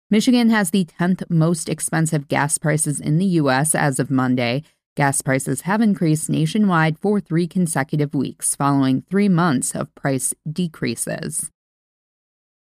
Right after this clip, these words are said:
A man died while participating in a kayaking race on Lake Michigan over the weekend. Around two ten P M on Saturday, rescuers were called to Point Betsy near Frankfort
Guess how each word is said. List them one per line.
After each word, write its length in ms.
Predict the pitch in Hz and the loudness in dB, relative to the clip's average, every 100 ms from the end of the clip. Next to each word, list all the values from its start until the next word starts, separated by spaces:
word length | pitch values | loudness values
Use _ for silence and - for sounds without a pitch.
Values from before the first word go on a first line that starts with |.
| _ 185 | _ 4
A 60 | |
man 260 | 202 208 196 | 6 6 4
died 280 | 170 175 165 | 4 4 2
while 160 | 156 | 0
participating 880 | - 151 151 165 160 156 156 156 151 | 0 -2 0 0 0 0 2 2 2
in 100 | 147 | 2
a 80 | 135 | 0
kayaking 640 | - 180 185 175 175 165 | -2 0 2 0 2 2
race 280 | 165 165 - | 4 2 2
on 220 | 165 165 | 2 2
Lake 240 | 151 151 | 2 0
Michigan 540 | 147 156 185 160 135 143 | 0 0 0 0 2 2
over 280 | 151 143 170 | 0 0 0
the 120 | 165 | 0
weekend. 640 | 151 147 139 120 123 - 160 | 0 0 -2 -2 -4 -8 -4
Around 480 | 156 165 185 185 165 | 0 2 4 2 0
two 260 | - 214 | -2 -2
ten 340 | 220 208 190 185 | 0 0 0 0
P 200 | 175 165 | 0 0
M 180 | 147 147 | 2 0
on 260 | 135 135 | -2 -2
Saturday, 680 | - 170 170 175 170 170 165 | -2 0 0 0 0 2 2
rescuers 680 | 156 151 - 165 156 156 - | 2 0 0 0 2 2 0
were 120 | 139 | -6
called 480 | - 156 151 156 151 | -4 0 2 2 -2
to 240 | - 165 | -4 -4
Point 420 | 160 170 196 196 | -2 -2 -2 -2
Betsy 540 | 165 175 - - 123 120 | 0 0 0 -2 0 0
near 260 | 135 139 | 0 -2
Frankfort 640 | 131 - 190 196 208 196 | -2 -2 0 0 0 0